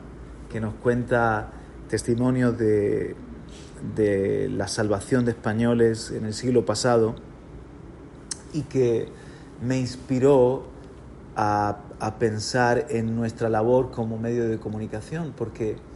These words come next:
fijaos que a, a este testimonio se le titula así, Oír sin ver.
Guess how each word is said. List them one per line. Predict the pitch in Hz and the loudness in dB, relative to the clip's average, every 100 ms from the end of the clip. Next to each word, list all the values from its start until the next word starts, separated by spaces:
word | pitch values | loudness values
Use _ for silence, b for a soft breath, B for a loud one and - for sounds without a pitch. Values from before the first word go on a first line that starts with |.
| B B B B B - | B B B B B -10
fijaos | 120 - 139 143 147 139 | -8 -2 2 2 2 -4
que | - 120 113 104 - B B B B B - - | -2 0 0 -2 -6 B B B B B -16 -12
a, | - 104 101 98 - - | -4 -2 0 -4 -6 -2
a | 113 | 2
este | 123 123 - 131 120 117 110 110 117 - | 2 0 -2 2 4 4 4 2 0 -4
testimonio | - 117 123 120 127 123 120 120 | -4 0 2 4 4 4 2 -2
se | - | 0
le | 113 | 2
titula | 107 110 131 117 | 2 2 2 2
así, | 104 120 101 - - - - - - - | 2 -2 -4 -8 -18 -18 -18 -18 -18 2
Oír | 117 120 135 156 175 - - - - - - - - | 8 8 6 2 0 -2 -10 -18 -18 -18 -18 -18 -14
sin | - - 120 110 107 | -8 -4 -2 -2 0
ver. | 107 98 | 0 0